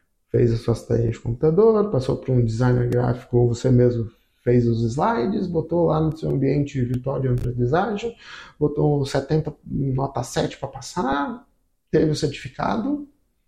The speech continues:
você também sempre tem que ganhar o certificado. E pronto. Só que é o problema. Vamos lá numa análise de negócio disso aí. Vamos dizer,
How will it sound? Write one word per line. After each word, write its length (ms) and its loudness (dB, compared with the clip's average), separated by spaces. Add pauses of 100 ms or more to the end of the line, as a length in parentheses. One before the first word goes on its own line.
(140)
você 120 -8
também 280 4
sempre 260 -2
tem 80 -2
que 60 -2
ganhar 140 -2
o 40 -6
certificado. 4000 2 (200)
E 400 2 (320)
pronto. 460 -2 (840)
Só 160 2
que 60 2
é 40 4
o 60 0
problema. 540 0 (100)
Vamos 300 2
lá 160 2
numa 220 4
análise 400 4
de 80 2
negócio 560 2
disso 200 -10
aí. 220 -8 (1400)
Vamos 280 4
dizer, 920 4